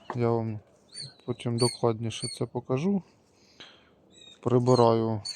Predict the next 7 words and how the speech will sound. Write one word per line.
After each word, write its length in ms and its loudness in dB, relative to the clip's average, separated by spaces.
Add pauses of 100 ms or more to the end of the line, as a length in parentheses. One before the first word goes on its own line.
(320)
кукурудзу, 640 0
насіння. 760 0 (1500)
М. 360 -10 (4000)
Кардинально 720 2
змінюю 640 -2
в 40 -8
березні 600 -2